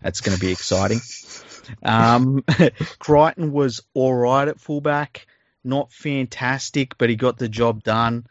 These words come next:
Speaker 1: It's gonna be interesting to see how he goes against a better team next week in the Raiders. Um, but he did all right. You know, he, he's still one of those players who, you know, the opposition is a little bit scared when he gets the ball. Crazy thing about Crichton is he's got to fill out yet.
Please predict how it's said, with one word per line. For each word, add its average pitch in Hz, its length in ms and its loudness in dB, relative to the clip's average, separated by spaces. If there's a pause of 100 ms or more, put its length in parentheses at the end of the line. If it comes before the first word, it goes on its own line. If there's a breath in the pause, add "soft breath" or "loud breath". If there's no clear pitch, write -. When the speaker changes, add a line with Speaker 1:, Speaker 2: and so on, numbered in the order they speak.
(260 soft breath)
Speaker 1:
It's - 120 -20
gonna 110 160 -2
be 117 120 -4
interesting 117 500 -4
to - 60 -10
see 120 180 -2
how 113 200 0
he 110 60 -2
goes 110 260 2
against 107 300 -6
a - 20 -8
better 107 240 -2
team 113 340 -2
next 104 300 -2
week 110 300 0
in 101 80 0
the 95 80 -2
Raiders. 101 760 0 (640 loud breath)
Um, 95 640 -4 (160)
but 120 160 2
he 123 80 0
did 135 220 4
all 123 180 4
right. 101 380 0 (140)
You 117 160 -2
know, 104 200 0
he, 120 160 -2
he's 113 180 -6
still - 220 0
one 127 160 0
of 107 80 -2
those 104 220 0
players 107 400 0
who, 107 320 -2 (480 loud breath)
you 110 80 0
know, 110 160 2
the 101 160 -2
opposition 101 640 -4
is 95 120 -2
a 104 60 0
little 107 160 2
bit 104 180 -2
scared 104 380 0
when 107 80 0
he 101 80 -2
gets 101 240 0
the - 80 -4
ball. 104 460 0 (180 loud breath)
Crazy 139 320 0
thing 143 140 0
about 107 180 2
Crichton 117 380 -2
is 101 160 -4
he's 117 160 -2
got 131 100 4
to 113 60 4
fill 101 280 -2
out 101 240 2
yet. 98 280 -2